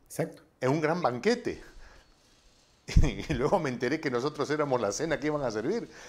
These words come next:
Speaker 1: <laughs>
Speaker 2: Y, y que recién tuvo que retroceder sobre sus pasos.
Speaker 1: Exacto. Tardó ocho años en resolver la crisis ucraniana.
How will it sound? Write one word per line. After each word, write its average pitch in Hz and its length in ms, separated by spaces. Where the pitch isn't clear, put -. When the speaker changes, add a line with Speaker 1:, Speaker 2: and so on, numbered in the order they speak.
Speaker 1:
<laughs> 151 120
Speaker 2:
Y, 147 60
y 120 60
que 135 140
recién 123 360
tuvo 170 200
que 160 120
retroceder 120 440
sobre 147 220
sus 98 160
pasos. - 560
Speaker 1:
Exacto. - 520
Tardó 156 360
ocho 185 300
años 92 400
en 90 80
resolver 90 360
la 85 140
crisis 85 340
ucraniana. 73 640